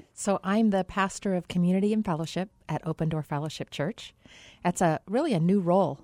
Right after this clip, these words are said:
that was established that by our le-, senior leader, Sam Hill, with the intent of, "Shannon,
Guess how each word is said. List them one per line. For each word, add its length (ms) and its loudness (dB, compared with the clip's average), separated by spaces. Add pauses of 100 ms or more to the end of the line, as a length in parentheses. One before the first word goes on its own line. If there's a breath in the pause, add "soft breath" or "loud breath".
(160)
that 220 -4
was 160 -4
established 720 -4
that 320 -4
by 160 -2
our 280 -2 (280)
le-, 260 -4
senior 320 -2
leader, 260 -2
Sam 280 -4
Hill, 320 -4 (560 soft breath)
with 200 2
the 100 4
intent 400 2
of, 80 -2
"Shannon, 400 0